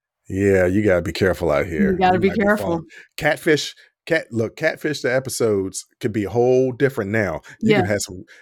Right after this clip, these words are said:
Speaker 1: you can have some people that's, a lot of times in those Catfish episodes,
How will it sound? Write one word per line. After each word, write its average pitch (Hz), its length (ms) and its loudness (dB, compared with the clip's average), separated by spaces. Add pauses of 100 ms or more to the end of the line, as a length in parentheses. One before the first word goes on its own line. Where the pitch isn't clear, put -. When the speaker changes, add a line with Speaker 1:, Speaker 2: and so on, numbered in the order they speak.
(120)
Speaker 1:
you 147 100 -4
can 165 100 0
have 139 140 2
some 123 120 -6
people 156 320 0
that's, 117 240 2 (600)
a 120 80 -8
lot 170 200 2
of 180 60 2
times 165 380 -2
in 143 60 0
those 135 180 2
Catfish 143 520 -2
episodes, 131 580 -4